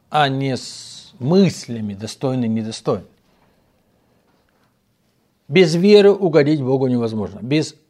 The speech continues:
воли Божией в устах и в сердце угодить Богу невозможно. А при чем здесь ум? Согласие, несогласие. Это вообще никакого отношения к применению веры не имеет. Все.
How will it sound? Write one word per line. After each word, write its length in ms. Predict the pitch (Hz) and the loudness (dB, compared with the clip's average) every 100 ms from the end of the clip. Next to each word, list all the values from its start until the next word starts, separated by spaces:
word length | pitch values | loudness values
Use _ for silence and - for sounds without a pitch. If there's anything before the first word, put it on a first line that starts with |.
| _ | _
воли 480 | 92 117 175 156 135 | -8 0 2 4 4
Божией 380 | 135 135 120 | 2 0 0
в 60 | 113 | -6
устах 380 | 113 - 135 - | -4 0 0 0
и 60 | |
в 60 | 117 | -4
сердце 340 | 190 196 - | 0 0 -2
угодить 280 | 107 120 123 | -4 -4 -4
Богу 200 | 117 117 | -4 -4
невозможно. 580 | 117 110 110 110 90 - _ _ _ _ _ | -4 -4 -4 -6 -8 -14 _ _ _ _ _
А 80 | - | -10
при 140 | - | -8
чем 240 | 147 208 202 | -2 0 0
здесь 180 | 190 - | -4 -8
ум? 220 | 117 95 - _ _ _ _ _ _ | -16 -16 -18 _ _ _ _ _ _
Согласие, 480 | - 113 147 - 123 | -10 -4 -4 -4 -6
несогласие. 680 | 113 107 110 101 - - - _ _ | -6 -6 -8 -10 -16 -20 -20 _ _
Это 220 | 139 143 | -8 -2
вообще 640 | 147 139 - 185 160 98 - _ _ _ _ _ _ | -2 -2 -4 0 0 -2 -10 _ _ _ _ _ _
никакого 500 | 127 131 139 147 135 | -4 -4 0 2 2
отношения 600 | 123 135 131 196 180 127 | 2 -4 -4 -2 -2 -4
к 60 | - | -4
применению 600 | 139 139 139 135 127 127 | -2 -2 -2 -2 -2 2
веры 400 | 156 170 165 147 | 2 2 0 -4
не 540 | 117 107 139 165 160 - | -8 -4 -2 -2 -4 -6
имеет. 800 | 143 139 123 117 123 117 92 - _ _ - | -6 -4 -4 -4 -4 -6 -10 -16 _ _ -20
Все. 360 | - 147 117 | -2 0 0